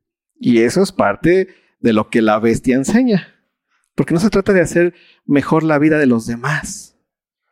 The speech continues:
¿Se trata de qué? De que Cristo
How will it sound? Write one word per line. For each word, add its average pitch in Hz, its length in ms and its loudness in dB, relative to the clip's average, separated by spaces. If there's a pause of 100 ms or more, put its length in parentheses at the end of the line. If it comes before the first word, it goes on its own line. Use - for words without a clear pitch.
(1200)
¿Se - 180 -4
trata 143 240 0
de 143 100 -2
qué? 151 460 -4 (960)
De 120 120 -4
que - 140 -2
Cristo 180 640 -2